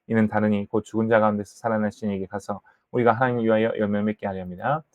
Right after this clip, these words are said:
우리가 육신에 있을 때에는 율법으로 말미암는 죄의 종족이 우리 지체 중에 역사하여 우리로 사망을 위하여 열매를 맺게 하였더니, 이제는 우리가 얽매였던 것에 대하여 죽었으므로 율법에서 벗어났으니, 이러므로 우리가 영의 새로운 것을 섬길 것이요 율법 조문에 묵은 것을 아니할지니라.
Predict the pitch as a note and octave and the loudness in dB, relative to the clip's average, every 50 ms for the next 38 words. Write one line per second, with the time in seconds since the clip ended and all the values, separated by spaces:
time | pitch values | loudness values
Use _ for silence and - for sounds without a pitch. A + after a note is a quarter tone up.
0 | _ _ _ _ - A#2 A2+ A#2 A2+ A2 A2 - - A#2+ A2 G#2+ G#2 - G#2 - | _ _ _ _ -4 2 4 4 4 4 2 -2 -4 -4 -4 -4 -4 -8 -10 -8
1 | G#2 G2+ G2+ G#2 A2 B2 A2+ - C3 C3 B2+ A#2+ A2+ A2+ A2 A2 G#2+ G#2+ A2+ A2 | -6 -4 -4 -2 -4 -4 -2 -2 -2 -2 0 0 0 2 2 2 2 2 0 -2
2 | G#2+ - A2+ G#2+ G2+ G#2 G2+ F#2+ F#2+ F2+ F#2 G2+ - A#2 A#2+ A2+ - - C3 A#2+ | -2 0 0 -2 0 -2 -6 -8 -8 -8 -12 -10 -8 -8 -8 -8 -6 -6 -4 -4
3 | A2+ A#2+ A#2+ A2 G2+ F#2 - - - F#2+ F#2+ G2 - _ _ _ _ _ - A#2+ | -2 -2 -4 -4 -4 -6 -8 -8 -8 -8 -8 -8 -12 _ _ _ _ _ 0 4
4 | B2 A#2+ A2 - C3+ C#3 C#3 C#3 C3+ B2+ B2 A#2+ B2 A#2 A2 G#2 G2+ G2+ G2 F#2 | 4 4 6 6 6 6 6 6 4 4 2 2 2 2 2 2 0 0 -2 -6
5 | - G2+ F#2 F2 - F#2+ G2+ B2 D3+ D#3+ - _ _ _ _ _ - G#2+ G#2 G#2+ | -8 -10 -10 -10 -8 -6 -4 -4 -4 -6 -8 _ _ _ _ _ -2 2 4 4
6 | G#2 G#2+ G#2+ G#2+ A2 G#2+ A2 A2+ A#2+ A#2+ A2+ - A#2 A#2 A2+ A2 - A#2+ A2+ A2 | 4 4 6 6 6 6 4 2 0 0 -2 -2 -2 -2 -2 -2 0 0 0 0
7 | G#2+ - A2+ A2 G2+ - - G2+ F#2+ F#2+ G2 - A#2+ B2 A#2 - B2 A#2+ G#2+ - | 2 2 2 0 0 0 -4 -6 -6 -6 -6 -4 -4 0 2 2 2 0 -2 -2
8 | _ A#2+ G#2 G2 G#2+ G2 F2+ - - G2+ F#2+ - - A2 A2 G#2 G#2+ G#2+ - A2 | _ -4 -2 -2 -2 -4 -4 -8 -12 -12 -12 -4 2 4 4 6 6 4 4 4
9 | A2 A2 A2 G#2+ G#2+ G#2+ A2 G#2+ - - A2+ A2 G#2+ G#2+ - - - A2+ A2 G#2 | 4 4 6 6 4 2 2 0 -2 -2 -2 0 0 -2 -4 -6 -4 -2 -2 -2
10 | - - G2+ - - G#2+ G2+ - _ _ _ _ _ - B2+ A2+ - A#2+ A2 - | -2 -4 -8 -6 -6 -8 -8 -8 _ _ _ _ _ -2 -2 0 0 -2 -2 -2
11 | A#2 A#2+ A#2+ A2 G#2+ A2 A2 G#2+ - - - - G2 G2 G#2 A2 A2+ A2 G#2+ - | -2 -2 0 0 0 0 0 0 -2 -4 -4 -4 -2 0 0 0 0 0 -2 -4
12 | G2+ G2 F#2+ - | -8 -10 -10 -12